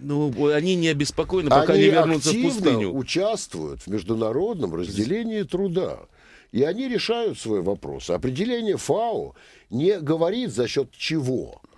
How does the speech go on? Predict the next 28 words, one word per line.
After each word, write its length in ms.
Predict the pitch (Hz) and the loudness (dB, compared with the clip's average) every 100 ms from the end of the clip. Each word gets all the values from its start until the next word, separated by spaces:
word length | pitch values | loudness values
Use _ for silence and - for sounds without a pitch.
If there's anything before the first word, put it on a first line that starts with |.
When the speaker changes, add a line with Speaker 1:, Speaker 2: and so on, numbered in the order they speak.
| - | -8
Speaker 2:
Вы 180 | 62 80 | -4 -2
понимаете, 640 | 87 98 80 58 57 - | 0 0 0 -6 -12 -6
да? 240 | 175 226 - - - | -4 -4 -10 -16 -2
Вы 120 | 135 | 0
можете 400 | 175 160 123 135 | 2 0 -2 -4
занимать 480 | 123 160 156 131 - | -2 -2 0 -2 -2
какое-то 400 | 131 139 131 127 | -2 2 2 0
уникальное 720 | 156 147 165 143 110 95 92 | -2 -2 0 0 0 0 -2
положение 560 | 107 113 101 110 101 | -2 -4 -2 -2 -2
в 100 | 95 | -2
мире, 280 | 104 117 85 | -4 -4 -4
будучи 480 | 82 104 90 - 73 - - - | -4 -4 -4 -8 -12 -14 -10 -2
там 160 | 85 | -2
полумонополистом 1120 | - 127 113 95 101 85 110 107 82 - 71 - - - | 2 2 2 0 0 2 2 0 -6 -4 -6 -8 -20 -6
на 300 | 98 104 78 | 0 0 2
каком-то 420 | 101 104 95 - | 0 0 0 0
конкретном 540 | 104 104 104 85 78 82 | 0 2 2 0 0 -4
Speaker 1:
То 60 | |
есть, 100 | 87 | -2
Speaker 2:
мировом 380 | 104 131 170 220 | 0 2 2 2
рынке, 440 | 330 330 240 285 | 0 0 -2 0
отлично. 320 | 262 247 294 302 | 2 0 0 2
Speaker 1:
Леонид, 280 | 165 135 104 | 4 2 0
то 60 | |
есть 120 | 117 147 | -2 -2
вы 140 | 240 | -2
считаете, 520 | - - 170 190 151 | -2 -2 0 2 0
что 400 | 117 - 120 110 | -2 0 0 0